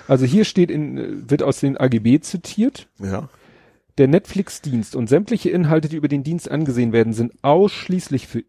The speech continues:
Speaker 1: ihre persönliche und nicht kommerzielle Nutzung bestimmt,
Speaker 2: Mhm.
Speaker 1: bestimmt und dürfen nicht mit Personen, die nicht im gleichen Haushalt leben, geteilt werden.
Speaker 2: Aha, okay.
Speaker 1: Das Teilen mit Freunden oder Familienmitgliedern,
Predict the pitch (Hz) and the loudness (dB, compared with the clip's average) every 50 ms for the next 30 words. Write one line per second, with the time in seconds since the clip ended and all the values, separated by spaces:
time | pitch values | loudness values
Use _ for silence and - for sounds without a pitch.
0 | _ - - 170 185 208 202 185 202 190 - - 131 120 110 113 120 139 151 185 | _ -6 -2 2 2 4 4 4 2 0 2 0 0 0 0 0 2 2 4 4
1 | 196 196 196 - - - - 110 110 _ - 135 175 - - - - 151 143 139 | 2 0 -2 -2 0 -2 -2 -2 -4 _ 0 0 0 0 -2 -6 -6 -4 -2 -2
2 | 135 - - 131 117 110 113 139 - - - 180 170 175 - - - 185 185 180 | -4 -2 -2 0 0 0 -2 -2 -4 -6 -8 -6 -6 -6 -6 -2 -2 -2 -2 -2
3 | - - - - 107 101 110 127 120 - - 175 202 190 120 127 113 131 123 - | -6 -14 -18 -14 -14 -10 -8 -8 -6 -2 -2 -2 -2 -2 -4 -2 0 0 0 0
4 | 120 110 117 123 135 156 196 220 - - - 185 147 147 135 - - 135 120 117 | -2 -4 -2 0 2 4 4 4 2 -2 -12 -8 -8 -8 -6 -2 -2 0 0 0
5 | 135 147 160 160 139 127 127 120 123 131 139 160 190 - - - - - 147 139 | 0 0 0 0 -2 -2 -4 -2 -2 -2 2 2 2 0 0 -6 -10 -8 -4 0
6 | 143 139 143 143 - 135 117 131 135 139 - 143 131 117 - 123 123 123 117 120 | 2 2 2 2 -2 -4 -2 0 0 0 0 -2 -2 -2 -2 -4 -4 -4 -4 -6
7 | - - - 104 - 95 - - 87 85 - - - - 110 101 82 - _ _ | -4 -2 -2 -2 -2 -4 -8 -8 -10 -10 -10 -12 -8 -6 -6 -6 -8 -10 _ _
8 | - - - - - - - - 117 110 - - - 131 135 135 127 123 120 104 | -20 -20 -14 -14 -14 -8 -2 0 0 0 0 2 2 4 6 6 4 4 0 -2
9 | - - - 131 131 139 135 - 135 127 117 120 113 - 120 117 127 143 139 131 | -4 0 2 4 4 4 2 -2 -6 -4 0 0 0 0 0 0 0 2 2 2
10 | 123 117 120 131 123 127 120 120 120 | 0 0 0 0 2 2 2 2 0